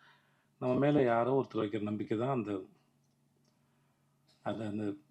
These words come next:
ஒரு இருண்ட வீட்டுல ஏத்துற அகல் விளக்கு. அந்த விளக்கை முதல்ல ஏத்தி தொடங்குனது அவர் தான். So, அதுக்கு ரொம்ப நன்றி. So, அதனால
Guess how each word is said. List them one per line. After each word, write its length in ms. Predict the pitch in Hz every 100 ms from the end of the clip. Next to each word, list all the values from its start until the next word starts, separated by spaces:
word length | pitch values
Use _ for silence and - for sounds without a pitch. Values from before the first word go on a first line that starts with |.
| _ _ -
ஒரு 160 | 131 120
இருண்ட 260 | 139 147
வீட்டுல 320 | 139 127 - 117
ஏத்துற 340 | 107 - 107
அகல் 240 | 98 113 104
விளக்கு. 500 | 101 95 - 127 -
அந்த 180 | 101
விளக்கை 360 | 104 113 - 110
முதல்ல 320 | 104 104 104 101
ஏத்தி 200 | 101 -
தொடங்குனது 420 | 104 98 101 90
அவர் 200 | 87 -
தான். 160 | -
So, 120 | - -
அதுக்கு 240 | 92 98
ரொம்ப 180 | 101 101
நன்றி. 300 | 95 92 - - - - - - - - - - - - - - - - - - - - - 151 160 - - - -
So, 140 | 147
அதனால 300 | 127 143